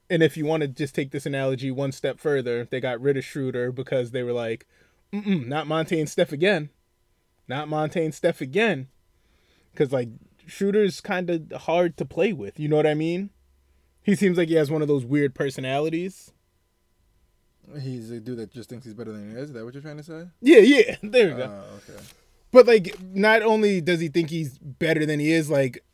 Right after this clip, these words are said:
Speaker 1: some guys, like, will talk like that. He's, like, a guy who really plays like that. I'm actually really interested to see how him and Russ mesh.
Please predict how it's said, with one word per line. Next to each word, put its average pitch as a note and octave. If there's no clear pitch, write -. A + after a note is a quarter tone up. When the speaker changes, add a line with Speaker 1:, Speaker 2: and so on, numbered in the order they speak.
Speaker 1:
some G#3+
guys, F#3+
like, D3+
will D3+
talk E3+
like F#3
that. F3+
He's, F3
like, E3
a D#3
guy D3
who C#3+
really C#3
plays D3+
like A2
that. G#2+
I'm E3+
actually E3+
really C#3
interested B2
to A2+
see B2+
how B2
him C#3
and A#2+
Russ A#2+
mesh. -